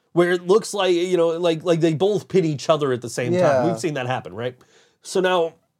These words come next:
Speaker 1: you have this happen, you have that happen. Bloodline shows up on Raw the next night, like, "Oh, Roman didn't get pinned, blah, blah, blah." And, like, Adam Pearce gets pissed.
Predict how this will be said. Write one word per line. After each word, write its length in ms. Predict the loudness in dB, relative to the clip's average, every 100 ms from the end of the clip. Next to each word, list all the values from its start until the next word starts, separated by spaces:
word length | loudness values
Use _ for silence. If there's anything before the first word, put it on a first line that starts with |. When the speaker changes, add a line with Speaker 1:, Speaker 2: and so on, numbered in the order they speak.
| -10
Speaker 1:
you 160 | -6 0
have 220 | 2 4
this 160 | 2
happen, 440 | 0 -4 -2 -4 -2
you 80 | -2
have 180 | 0 0
that 160 | -2
happen. 480 | -2 -4 -4 -6 -8 -14 _ _ _ _ _ _
Bloodline 480 | 0 2 2 -2 -2
shows 280 | -2 -2 0
up 120 | 0
on 200 | 0 -2
Raw 240 | 0 0 0
the 100 | -2
next 260 | -6 -6
night, 220 | -4 -4
like, 160 | -4 0
"Oh, 180 | 2 4
Roman 280 | 4 4 0
didn't 160 | -4
get 160 | -8 -4
pinned, 280 | -4 -2 -2
blah, 180 | -2 -2
blah, 160 | -4
blah." 380 | -2 -2 0 -2
And, 360 | -2 -4 -4 -4
like, 280 | -4 -6 -14 _ _ _
Adam 260 | -4 -2 0
Pearce 240 | 2 2
gets 200 | 0 -2
pissed. 420 | -2 -2 -2 -8